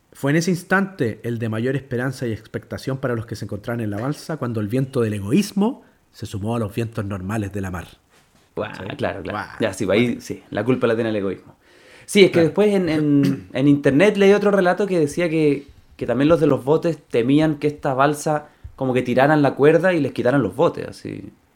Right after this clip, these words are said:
Speaker 1: Sí, sí. No, es que yo me imagino que tiene que haber sido una, un, un momen-, eh, lo, lo mismo que el, el primer motín, tiene que haber sido una cosa súper espontánea. ¿Cachai?
Speaker 2: Sí.
Speaker 1: Oye, o-, onda, desde un bar-, desde un bote salvavidas, "Oye, nos está, nos está arrastrando para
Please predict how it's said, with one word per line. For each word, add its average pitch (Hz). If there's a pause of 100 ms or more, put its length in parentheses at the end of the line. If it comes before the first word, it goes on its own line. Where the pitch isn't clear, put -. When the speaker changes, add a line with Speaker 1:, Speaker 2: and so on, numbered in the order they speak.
(100)
Speaker 1:
Sí, 156
sí. 95 (140)
No, 202
es 170
que 196
yo 196
me 208
imagino 214
que 220
tiene 214
que 214
haber 208
sido 214
una, 202
un, 175 (100)
un 170
momen-, 170
eh, 139
lo, 156
lo 151
mismo 190
que 185
el, 147
el 143
primer 151
motín, 143 (600)
tiene 156
que 156
haber 147
sido 165
una 160
cosa 165
súper 165
espontánea. 160 (640)
¿Cachai? 117
Speaker 2:
Sí. 233
Speaker 1:
Oye, 202
o-, 185 (300)
onda, 147
desde 143
un 160
bar-, 175
desde 151
un 156
bote 170
salvavidas, 160
"Oye, 185
nos 165
está, 160
nos 143
está 170
arrastrando 180
para 165